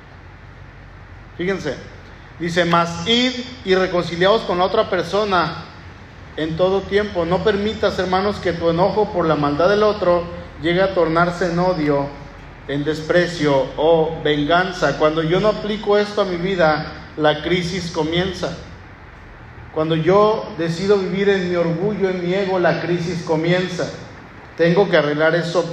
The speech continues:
pronto, aunque yo no me dé cuenta, ahí ya hay una crisis. Y la crisis entre los esposos va a afectar a toda la familia, ¿sí? A toda la familia. El segundo factor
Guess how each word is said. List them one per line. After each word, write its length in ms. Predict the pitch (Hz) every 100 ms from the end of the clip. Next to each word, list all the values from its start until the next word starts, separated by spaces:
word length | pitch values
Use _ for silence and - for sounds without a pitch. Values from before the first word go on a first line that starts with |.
| 170
pronto, 340 | 180 185 185
aunque 300 | 180 160 147
yo 180 | 156 175
no 80 | 185
me 140 | 175
dé 160 | 175 170
cuenta, 720 | 196 196 190 190 190 - -
ahí 400 | 113 170 220 220
ya 120 | 190
hay 120 | 175
una 300 | 170 160 147
crisis. 560 | 156 156 151 147 131 -
Y 180 | 170 170
la 200 | 165 156
crisis 400 | 165 190 165 190
entre 240 | 180 160 151
los 220 | 151 151
esposos 640 | 143 - 214 208 226 233 - - - 143
va 100 | 170
a 20 |
afectar 560 | 170 180 175 170 175 -
a 220 | 143 151
toda 640 | 170 180 170 160 156 160 147
la 160 | 131
familia, 560 | 127 123 127 127 104 90 90 - - - -
¿sí? 460 | - 185 233 - -
A 100 | 123
toda 300 | - 160 160
la 100 | 151
familia. 420 | 139 139 139 127
El 100 | 139
segundo 320 | 160 180 214
factor 540 | 226 185 - 190 196